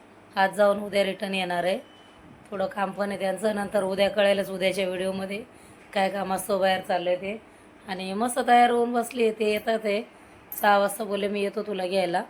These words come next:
आता फोन आला होता त्यांचा, दादरला आहे ते, तर येतीलच तोपर्यंत. तोपर्यंत चहा वगैरे मांडली आहे मी, चहा झाली का मग चहा घेऊ मस्त. इथे छान चहा, चहा उकळते,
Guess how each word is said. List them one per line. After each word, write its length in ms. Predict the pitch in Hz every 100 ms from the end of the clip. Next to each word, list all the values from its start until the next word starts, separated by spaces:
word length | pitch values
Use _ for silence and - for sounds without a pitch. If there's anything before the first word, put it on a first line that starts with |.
| - - - - - 214
आता 240 | 196 202
फोन 300 | 190 208 196
आला 180 | 190 196
होता 180 | 185 185
त्यांचा, 380 | 196 190 196 185
दादरला 460 | 190 185 190 196
आहे 100 | 190
ते, 280 | - 190 214 - - - - -
तर 80 | 202
येतीलच 520 | 196 208 220 202 202
तोपर्यंत. 480 | 208 190 196 190 196
तोपर्यंत 400 | 202 202 208 202
चहा 340 | 202 - 208 208
वगैरे 260 | 202 214
मांडली 400 | 214 214 214 226
आहे 100 | 214
मी, 200 | 196 240 - - - - - - -
चहा 200 | 196 196
झाली 280 | 214 208 240
का 140 | 233
मग 120 | 208
चहा 280 | 208 208 202
घेऊ 240 | 202 214
मस्त. 340 | 202 208 202 233 294 294 - - - _ - - -
इथे 200 | 214 202
छान 260 | - 196 196
चहा, 200 | 208 180 - - - - - _ - _ _ _ -
चहा 180 | 214 208
उकळते, 600 | 196 214 202 208 233